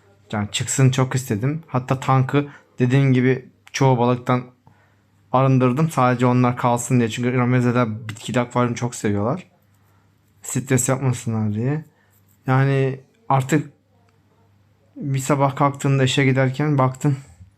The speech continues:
Yani vatoz mu yedi? Kendileri stres yapıp kendileri mi yedi? Yani yediklerini görmedim ama iki gün boyunca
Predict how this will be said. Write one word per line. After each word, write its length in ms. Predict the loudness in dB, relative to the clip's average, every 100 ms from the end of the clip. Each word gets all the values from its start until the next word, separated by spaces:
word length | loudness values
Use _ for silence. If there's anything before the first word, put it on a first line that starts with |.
| _ _ -6
Yani 180 | -2 0
vatoz 400 | 0 0 2 2
mu 100 | 4
yedi? 560 | 4 4 4 2 0 -14 _ _ _ -4
Kendileri 520 | 0 0 2 2 2
stres 440 | 0 -2 -2 -2
yapıp 280 | -4 -4 -4
kendileri 380 | -2 0 0 2
mi 140 | 2
yedi? 300 | 2 -2 -4 -10 _ -4
Yani 160 | 0
yediklerini 520 | 2 0 0 2 4
görmedim 480 | 4 2 2 -2 -2
ama 320 | 0 0 -2 -8 _ _ _ _ _ _ _ _ _ _
iki 200 | 0 2
gün 220 | 4 6
boyunca 600 | 6 4 4 2 2 -4